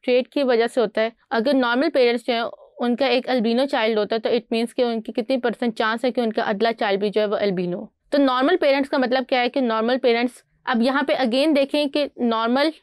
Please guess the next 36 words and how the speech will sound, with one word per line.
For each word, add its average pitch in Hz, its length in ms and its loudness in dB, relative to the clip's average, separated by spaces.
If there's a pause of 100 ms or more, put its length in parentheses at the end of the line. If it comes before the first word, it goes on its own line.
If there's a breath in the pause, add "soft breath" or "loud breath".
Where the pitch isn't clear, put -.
मीन्स 262 360 0
के 294 240 0
उनके 247 420 -4
पास 262 300 -2
वो 277 60 0
ट्रेट 254 300 0
नहीं 240 300 0
है, 339 140 -2 (180)
लेकिन 269 420 2
बेबी 226 360 4
में 330 120 2
वो 294 100 2
ट्रेट 240 320 2
जो 247 120 0
है 226 80 0
वो 220 100 0
शो 233 220 0
हो 208 100 4
रहा 214 80 2
है 233 80 0
जो 220 100 0
कि 247 100 -2
पेरेंट्स 208 380 -2
में 226 60 -2
नहीं 180 220 -4
है। - 100 -14 (200)
That 269 320 0
means 277 220 2
कि 302 80 2
दोनों 240 280 2
पेरेंट्स 240 360 0
जो 247 60 0
हैं 233 60 -2
वो 226 80 -2
heterozygous 190 680 -4
हैं। - 80 -20